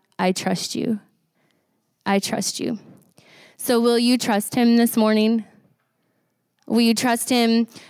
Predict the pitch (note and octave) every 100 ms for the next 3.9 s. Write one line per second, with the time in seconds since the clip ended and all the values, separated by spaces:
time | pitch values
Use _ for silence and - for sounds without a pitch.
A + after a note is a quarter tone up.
0 | - A3+ G#3+ G#3+ G3+ - - _ _ -
1 | A3 A3 - G3+ G#3+ G#3+ - A3 G#3+ -
2 | - - A3 G#3+ - A3 G#3 A3+ G#3+ G#3
3 | G3+ G3+ G3 G#3 G3 G3 G3 G3 F#3+